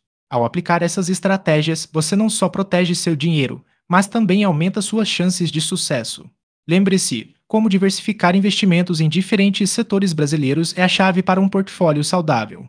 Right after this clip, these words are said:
Conclusão: agora que você entendeu a importância da diversificação de investimentos e como ela pode ser a chave para sua independência financeira, é hora de colocar esse conhecimento em prática.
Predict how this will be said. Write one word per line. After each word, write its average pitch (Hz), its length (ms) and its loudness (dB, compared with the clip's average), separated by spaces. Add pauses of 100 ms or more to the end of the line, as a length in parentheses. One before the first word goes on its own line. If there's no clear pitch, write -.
(280)
Conclusão: 165 540 2
agora 165 320 2
que 175 120 -6
você 170 280 0
entendeu 180 440 4
a 175 60 2
importância 165 580 0
da 175 80 2
diversificação 185 800 0
de 180 120 2
investimentos 165 760 0
e 170 60 -4
como 196 260 2
ela 180 160 4
pode 196 300 2
ser 190 180 0
a 190 60 4
chave 170 380 2
para 151 220 -2
sua 214 240 0
independência 190 640 2
financeira, 156 720 0 (140)
é 170 120 2
hora 202 220 6
de 190 120 -2
colocar 202 480 0
esse 147 180 -2
conhecimento 180 680 0
em 175 80 2
prática. - 600 -4